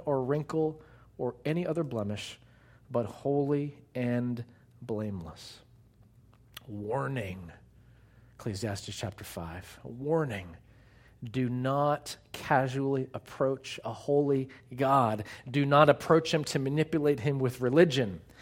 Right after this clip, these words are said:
Don't think that religion can address the hevel,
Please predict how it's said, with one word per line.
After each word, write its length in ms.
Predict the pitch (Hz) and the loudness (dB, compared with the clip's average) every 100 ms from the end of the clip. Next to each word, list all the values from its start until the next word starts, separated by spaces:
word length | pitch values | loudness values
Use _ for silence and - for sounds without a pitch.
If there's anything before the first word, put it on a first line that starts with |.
| - - - | -18 -16 2
Don't 260 | 135 147 170 | 8 8 6
think 380 | - 175 175 - | 2 2 4 8
that 180 | 147 | 8
religion 540 | 143 143 143 156 151 151 | 8 6 8 6 4 0
can 140 | 156 | 2
address 460 | 135 120 131 139 - | 2 2 2 2 0
the 120 | 135 | -2
hevel, 680 | 120 - 165 143 131 98 | 2 8 8 8 6 4